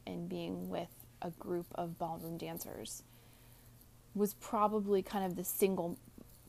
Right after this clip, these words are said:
thing that just purely made me happy. Yeah, it was hard work, um, but it was something I was doing for myself and, you know, music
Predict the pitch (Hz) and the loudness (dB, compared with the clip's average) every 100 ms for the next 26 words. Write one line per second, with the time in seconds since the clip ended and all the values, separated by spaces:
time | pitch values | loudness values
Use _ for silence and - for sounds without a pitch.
0 | - - 196 170 170 185 214 - - - | -20 0 2 2 0 -4 -8 -16 -20 -20
1 | - - - - - - - 190 185 170 | -20 -20 -20 -20 -20 -20 -14 -4 -2 0
2 | - - - - - - - - 220 214 | -2 -6 -20 -20 -20 -20 -20 0 2 2
3 | - - 220 214 202 185 175 - 156 - | -4 2 4 4 4 2 -2 -2 -6 -4
4 | - - 151 160 - - - 190 175 - | -6 -4 -2 -2 -4 -6 -2 2 2 2
5 | 185 - - 175 175 185 151 - - - | -2 -4 -2 0 0 0 0 -2 -8 -18
6 | - - - - - 170 175 170 - - | -20 -20 -20 -20 -6 -4 -2 -2 -4 -6
7 | 214 - - - - - - - 190 185 | -8 -14 -20 -20 -20 -20 -18 -6 0 0
8 | 185 190 196 180 190 170 170 170 175 175 | 0 -2 -2 -2 -2 -2 -2 -4 -4 -4
9 | 170 165 165 165 - 160 170 - - 180 | -4 -6 -6 -6 -2 -2 -2 -8 -10 -6
10 | 175 170 - 175 - - - - - - | -4 -4 -6 -6 -6 -8 -12 -20 -20 -20
11 | - - - 190 196 190 185 180 | -20 -20 -4 2 4 2 2 0